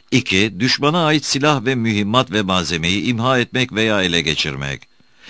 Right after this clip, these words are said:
Üç, düşmana ait tesisleri tahrip etmek, lüzumlu dokümanları ele geçirmek. Dört, düşman elinde bulunan dost personeli kurtarmak. C. Baskının başarılı yapılmasına yardımcı faktörler.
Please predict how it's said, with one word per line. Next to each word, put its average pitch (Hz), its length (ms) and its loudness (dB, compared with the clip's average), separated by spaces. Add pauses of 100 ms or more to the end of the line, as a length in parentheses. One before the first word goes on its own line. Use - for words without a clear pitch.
(240)
Üç, 120 340 0
düşmana 135 540 0
ait 82 240 0
tesisleri 85 640 -2
tahrip 95 480 0
etmek, 120 380 0
lüzumlu 127 440 0
dokümanları 117 580 0
ele 87 200 0
geçirmek. 82 560 -2 (600)
Dört, 87 380 -2 (100)
düşman 95 320 -2
elinde 78 400 -2
bulunan 78 480 -4
dost 131 340 -2
personeli 98 540 -2
kurtarmak. 71 720 -6 (1200)
C. 90 300 4 (320)
Baskının 156 480 2
başarılı 139 420 0
yapılmasına 117 640 0
yardımcı 92 520 0
faktörler. 69 800 -6